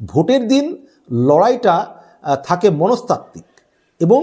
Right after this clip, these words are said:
আহ, গায়ে গতরের একটা লড়াই সংগ্রাম, সেখানে একটা ব্যাপার থাকে। কিন্তু এসআইআর প্রক্রিয়ায় তথ্য দেওয়ার লড়াই,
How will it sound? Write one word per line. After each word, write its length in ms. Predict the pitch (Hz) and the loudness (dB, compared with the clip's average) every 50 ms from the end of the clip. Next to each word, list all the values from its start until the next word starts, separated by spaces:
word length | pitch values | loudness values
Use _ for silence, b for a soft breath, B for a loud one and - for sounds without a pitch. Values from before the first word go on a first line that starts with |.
| 392 | 2
আহ, 960 | 403 - - - _ _ _ - 131 131 135 131 127 127 127 123 123 123 113 113 | -4 -10 -16 -20 _ _ _ -6 -4 -2 -2 0 -2 -2 -4 -4 -6 -6 -4 0
গায়ে 240 | 131 165 202 220 214 | 2 4 4 4 4
গতরের 400 | 180 175 - 143 113 101 87 90 | 2 0 -2 -2 -8 -8 -10 -12
একটা 220 | - 160 - 190 175 | -12 -6 -2 0 2
লড়াই 260 | 170 175 170 165 165 | 4 4 2 2 -2
সংগ্রাম, 480 | 165 - - 156 156 156 156 151 147 139 | -4 -6 -8 -6 -2 0 0 0 0 -2
সেখানে 260 | - 151 - 143 143 | -10 -8 -8 -8 -8
একটা 140 | 139 - 127 | -6 -6 -2
ব্যাপার 260 | 131 131 - 123 113 - | -2 -2 -2 -4 -10 -8
থাকে। 260 | - 151 131 - 92 82 - _ _ B B B B B B | -6 -6 -6 -6 -8 -20 -20 _ _ B B B B B B
কিন্তু 160 | 175 170 208 | -8 -4 2
এসআইআর 360 | 196 190 175 185 233 247 247 | 2 2 2 4 2 0 0
প্রক্রিয়ায় 440 | 247 233 240 240 240 254 247 247 233 - | 2 -2 -4 -2 0 0 0 0 0 0
তথ্য 340 | 202 196 196 196 - - 220 | 0 0 0 -2 -6 -4 0
দেওয়ার 260 | 196 208 202 196 190 | 2 2 2 2 2
লড়াই, 320 | 170 175 165 165 190 - | 0 0 -2 -2 -4 -6